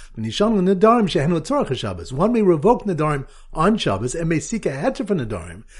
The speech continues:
that their annulment is needed for Shabbos. The Gemara inquires if Hafara on Shabbos also must be for a Shabbos need. So the goat tied to the Shabbos table,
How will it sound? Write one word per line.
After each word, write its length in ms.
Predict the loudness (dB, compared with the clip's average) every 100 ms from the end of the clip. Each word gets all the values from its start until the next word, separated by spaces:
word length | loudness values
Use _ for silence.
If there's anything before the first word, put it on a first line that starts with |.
| -18 -2
that 140 | 0
their 120 | 2
annulment 380 | 4 4 4 0
is 200 | -2 2
needed 280 | 2 2 2
for 100 | -2
Shabbos. 420 | -4 -8 -12 -18 -16 -14 -8
The 60 |
Gemara 220 | -2 0
inquires 400 | 0 2 2 2
if 80 | 2
Hafara 420 | 0 2 4 4
on 100 | 2
Shabbos 340 | 0 0 0 -2
also 380 | 0 2 2 0
must 240 | -2 0
be 220 | -2 -2
for 180 | -4 -8
a 40 |
Shabbos 360 | -6 -8 -10 -8
need. 340 | -6 -6 -10 -20 -20 _ _
So 140 | 0
the 140 | 2 0
goat 320 | 0 -2 -2
tied 220 | -2 0
to 80 | 0
the 100 | -6
Shabbos 300 | -2 0 0
table, 380 | 0 -8 -8